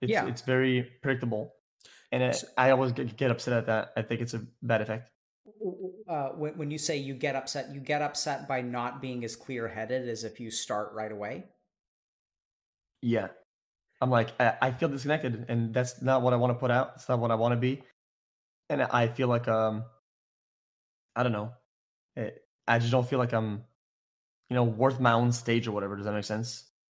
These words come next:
Speaker 1: It's kinda like
Speaker 2: Yes.
Speaker 1: like,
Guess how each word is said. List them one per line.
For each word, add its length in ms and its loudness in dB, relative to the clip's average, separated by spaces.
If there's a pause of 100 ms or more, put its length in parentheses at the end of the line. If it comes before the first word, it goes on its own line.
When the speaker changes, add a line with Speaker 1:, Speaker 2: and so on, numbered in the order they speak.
(100)
Speaker 1:
It's 80 -18
kinda 140 2
like 320 0
Speaker 2:
Yes. 480 -10 (1400)
Speaker 1:
like, 180 -4